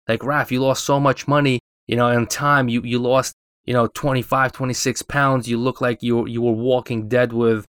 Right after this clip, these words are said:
you know, cancer. We could just see your nose," right? It's like, it was ridiculous, all these commentary. You know, I have a big head and a big nose, and I was just walking around in my suit, and everything was, like, hanging off of me. I was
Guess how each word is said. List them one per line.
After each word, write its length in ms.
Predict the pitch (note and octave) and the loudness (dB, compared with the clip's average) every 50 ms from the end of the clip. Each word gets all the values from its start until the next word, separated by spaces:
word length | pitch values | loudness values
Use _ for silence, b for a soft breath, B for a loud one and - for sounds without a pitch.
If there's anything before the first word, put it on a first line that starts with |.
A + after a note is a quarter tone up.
| _ _ _ | _ _ _
you 100 | - B2 | -2 0
know, 120 | B2 A#2 G#2+ | 2 2 0
cancer. 520 | - - C3 B2 B2+ A#2+ - - A#2 A2+ - - | -2 -2 -2 0 0 0 0 0 -2 -2 -2 -4
We 180 | A#2+ A#2 A#2+ A#2 | -4 -4 -4 -4
could 140 | - B2 A2+ | -6 -6 -6
just 180 | A#2 A2+ - | -6 -6 -6
see 140 | - - C3 | -2 -2 -2
your 240 | B2 A#2+ B2 A#2+ A2+ | 0 2 2 2 2
nose," 460 | A2 A2+ B2 B2+ C3 C3 C3+ C3 - - _ _ _ _ | 4 4 4 4 4 4 2 0 -4 -8 _ _ _ _
right? 220 | _ A#2+ B2+ C3 C3 | _ 2 2 4 2
It's 160 | C#3 C3 - | 0 0 0
like, 140 | D3 C#3 - | -2 -2 2
it 60 | D3+ | 2
was 180 | D#3 D3+ C#3 B2 | 4 4 4 2
ridiculous, 640 | B2 C3 A#2+ A2+ A2+ C3+ D3+ D#3+ - D#3+ C#3 B2 - | 0 0 -2 0 0 0 0 2 2 2 2 2 0
all 120 | C3+ C#3 | -2 0
these 200 | C3 C3 A#2 - | 0 -2 -4 -4
commentary. 720 | - - C#3+ D3 D#3 D3+ C#3 - - A#2 A2+ A2 A2+ A2+ - _ _ _ _ | -8 -4 -2 0 0 0 0 0 0 0 2 2 0 -4 -6 _ _ _ _
You 80 | - | 0
know, 60 | C3 C3+ | 2 2
I 20 | |
have 160 | D#3 E3 D#3+ | 4 4 2
a 60 | C#3 | 0
big 200 | B2 B2 C#3+ C3 | 0 0 0 0
head 220 | C3 C#3 C#3 C#3 B2+ | 2 2 2 2 2
and 100 | B2+ B2 | 2 0
a 40 | A#2 | 0
big 220 | A2+ C3+ C#3 B2+ | 0 0 0 2
nose, 280 | B2+ B2+ C3+ C3 B2+ A#2+ | 2 4 4 4 4 2
and 100 | B2 B2 | 0 0
I 40 | |
was 100 | A#2+ A#2 | 0 0
just 180 | A2+ A2+ - - | -2 -4 -8 -2
walking 300 | C3 C3 C3 - - B2+ | 0 0 0 2 0 -2
around 320 | A#2+ B2 B2 B2 B2 A#2+ - _ _ _ _ _ _ | 2 2 4 4 4 2 -2 _ _ _ _ _ _
in 140 | - C#3+ C3 | 0 2 4
my 160 | B2 B2 A#2+ | 4 4 2
suit, 260 | A#2+ - - - D3 | 2 2 2 4 4
and 100 | C3 B2 - | 4 2 2
everything 400 | C3 C#3 C#3+ D3 C#3 - C#3 C3 | 0 2 2 2 0 0 0 2
was, 120 | B2 A#2 | 2 2
like, 140 | B2 A#2 - | 0 -2 0
hanging 260 | - C3 B2 A#2 A2+ | -2 -2 0 0 2
off 240 | A#2+ A#2+ B2 B2 - | 2 2 0 0 -2
of 80 | B2 A2 | -6 -2
me. 240 | A#2 A#2+ A#2+ A#2 | 0 0 0 0
I 40 | A2+ | 0
was 180 | A2 A2 G#2 | -2 -2 -6